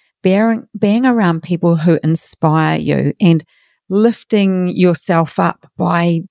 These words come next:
leaning on the energy that others give you too, and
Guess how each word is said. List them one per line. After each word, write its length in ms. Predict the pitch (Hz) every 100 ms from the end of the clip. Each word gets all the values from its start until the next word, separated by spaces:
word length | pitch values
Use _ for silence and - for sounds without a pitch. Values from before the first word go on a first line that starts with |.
| -
leaning 480 | 185 202 269 269 240
on 160 | 214
the 180 | 214 -
energy 320 | 214 208 202
that 160 | 190 185 -
others 360 | 180 180 170
give 200 | - 156
you 120 | 170
too, 300 | 165 202 185 - _
and 560 | 311 320 202 143 156